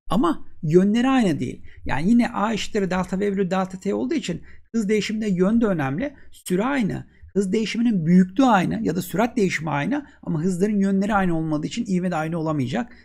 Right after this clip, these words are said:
Attık üçüncüyü de, cevabımız yalnız bir de anadan olurmuş deriz.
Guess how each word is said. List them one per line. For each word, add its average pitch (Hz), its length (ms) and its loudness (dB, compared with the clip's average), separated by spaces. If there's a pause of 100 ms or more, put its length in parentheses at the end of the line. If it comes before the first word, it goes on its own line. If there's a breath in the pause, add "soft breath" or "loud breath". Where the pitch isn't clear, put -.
(160 loud breath)
Attık - 300 -8
üçüncüyü 139 360 -6
de, 202 100 2
cevabımız 147 420 -2
yalnız 143 320 -2
bir 131 100 -2
de 156 100 -4
anadan 131 260 -4
olurmuş 143 440 -6 (260)
deriz. - 380 -10